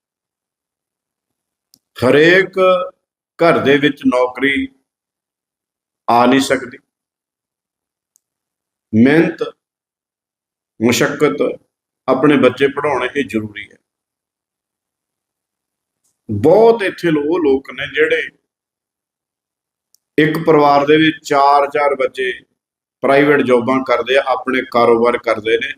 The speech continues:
ਚਾਰ ਚਾਰ, ਤਿੰਨ ਤਿੰਨ, ਪੰਜ ਪੰਜ ਲੱਖ ਰੁਪਈਆ ਕਮਾ ਰਹੇ। ਮਸਲਾ ਇਹ ਨਹੀਂ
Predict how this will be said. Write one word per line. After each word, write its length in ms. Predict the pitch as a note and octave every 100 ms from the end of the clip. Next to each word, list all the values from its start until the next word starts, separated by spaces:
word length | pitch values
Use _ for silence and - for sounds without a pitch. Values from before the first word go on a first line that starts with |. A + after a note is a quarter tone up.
| -
ਚਾਰ 440 | B2 A#2 A#2 A2+
ਚਾਰ, 220 | B2 A2+ A2
ਤਿੰਨ 300 | A#2+ A#2 A2+
ਤਿੰਨ, 220 | A2+ A2
ਪੰਜ 560 | _ _ C3+ C#3+ C#3+
ਪੰਜ 180 | C#3+ C3+
ਲੱਖ 260 | B2+ A#2 -
ਰੁਪਈਆ 280 | A2+ A2 G#2
ਕਮਾ 260 | G2+ F#2+
ਰਹੇ। 180 | F#2+ G2+ _ _ _ _ _ _ _ _ _ _ _ _ _ _ _ _ _ _ _ _ _ _ _ _ _ A2+
ਮਸਲਾ 500 | C#3+ E3 G#3+ G#3 F#3+
ਇਹ 180 | G#3 G#3
ਨਹੀਂ 200 | A2